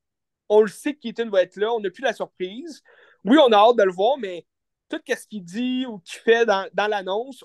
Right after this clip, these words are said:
on le voit dans le film, là. Tu sais, c'est, c'est comme, il est... c'est pas la star du film, là. Tu sais, on le voit dans la dernière heure, même pas, là. Tu sais, c'est...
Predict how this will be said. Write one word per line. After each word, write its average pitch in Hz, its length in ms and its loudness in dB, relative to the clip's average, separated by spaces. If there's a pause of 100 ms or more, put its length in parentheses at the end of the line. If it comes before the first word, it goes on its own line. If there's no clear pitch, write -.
on 196 120 -2
le 196 80 -6
voit 196 240 -2
dans 208 80 -6
le 175 80 -8
film, 175 280 -10
là. 160 80 -18
Tu 214 140 -20
sais, - 20 -20
c'est, 170 180 -14
c'est 160 120 -18
comme, 175 300 -2 (800)
il 190 80 -2
est... 208 120 -4 (180)
c'est - 260 -2
pas 359 160 4
la - 160 2
star 220 360 -4
du - 80 -20
film, 226 340 -10
là. 180 100 -10
Tu - 60 -18
sais, 254 60 -4
on 240 120 0
le 196 120 -6
voit 240 400 -2
dans 202 120 -8
la 185 140 -8
dernière 185 460 -10
heure, 190 200 -4
même 165 220 -16
pas, 170 260 -12
là. 143 120 -12
Tu - 80 -20
sais, 226 80 -12
c'est... 165 440 -2